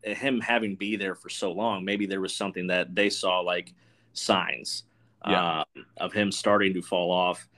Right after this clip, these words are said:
Speaker 1: Um, I know W W E takes their wellness policy very seriously, um, which,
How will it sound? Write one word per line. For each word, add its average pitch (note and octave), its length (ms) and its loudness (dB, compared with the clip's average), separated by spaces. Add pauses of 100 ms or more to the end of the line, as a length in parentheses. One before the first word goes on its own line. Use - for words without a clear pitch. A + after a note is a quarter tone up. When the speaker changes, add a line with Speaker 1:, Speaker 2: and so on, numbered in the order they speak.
(260)
Speaker 1:
Um, F2+ 280 0
I G2+ 80 4
know A#2 160 8
W A2 240 6
W G#2 260 6
E G#2 40 0
takes G#2 260 0
their F#2 120 0
wellness F#2 380 -2
policy F2+ 440 2
very F2+ 300 2
seriously, F#2+ 920 2 (380)
um, E2 640 0 (300)
which, G#2 320 0